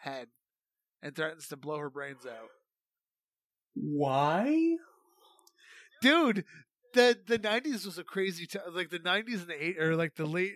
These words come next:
Speaker 1: or the late eighties, early nineties, man, was crazy for
Speaker 2: Wow, the
Speaker 1: anime.
Speaker 2: crack epidemic, epidemic hit everybody equally, huh?
Speaker 1: <laughs> Yeah, man, there, you had Lu-, or there was, uh, Sailor Chibi popping out a Glock to her mom's head before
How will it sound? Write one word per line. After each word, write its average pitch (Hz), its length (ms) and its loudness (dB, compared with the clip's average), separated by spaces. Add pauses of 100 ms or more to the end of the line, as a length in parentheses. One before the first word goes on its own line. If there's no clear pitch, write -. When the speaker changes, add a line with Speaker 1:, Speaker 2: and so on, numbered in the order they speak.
Speaker 1:
or 165 140 -2
the 160 100 -8
late 180 200 -4
eighties, 165 300 -6
early 156 240 -8
nineties, 143 380 -8
man, 135 180 -12
was 127 100 -16
crazy 143 480 -10
for 101 120 -6
Speaker 2:
Wow, 107 320 6
the 123 80 -2
Speaker 1:
anime. - 100 -6
Speaker 2:
crack 120 300 6
epidemic, 110 520 -4
epidemic 110 540 -2
hit 117 220 -8
everybody 104 420 -4 (160)
equally, 98 240 -8
huh? 107 220 -6
Speaker 1:
<laughs> 202 760 -8 (800)
Yeah, 220 220 4
man, 190 280 2
there, 185 220 0
you 185 220 -2
had 190 260 0
Lu-, 220 240 -4
or 175 200 -2
there 175 200 -6
was, 170 260 -6
uh, 165 260 2
Sailor 190 380 -4
Chibi 175 400 -8
popping 175 300 -4
out 175 140 -4
a 165 40 -4
Glock 170 460 -2
to - 80 -10
her 156 100 -10
mom's 156 360 -6
head 165 220 -2
before 147 320 -10